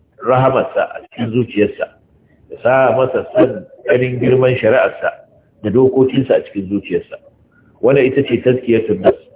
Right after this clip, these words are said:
Tazkiyatun nafs shine Allah subhanahu wata'ala ya kinsa wa zuciya. Saboda haka dukkan wani abu mai kyau da zai,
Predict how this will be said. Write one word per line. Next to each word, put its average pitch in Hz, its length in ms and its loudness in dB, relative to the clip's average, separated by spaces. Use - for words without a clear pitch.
Tazkiyatun 123 560 2
nafs 143 200 2
shine 127 240 0
Allah 117 320 2
subhanahu 117 320 2
wata'ala 113 320 2
ya 104 80 0
kinsa 151 400 0
wa 95 320 2
zuciya. 135 200 0
Saboda 131 320 2
haka 127 240 2
dukkan 160 480 0
wani 131 240 0
abu 95 280 -2
mai 110 280 0
kyau 147 160 4
da 98 100 -2
zai, 135 240 4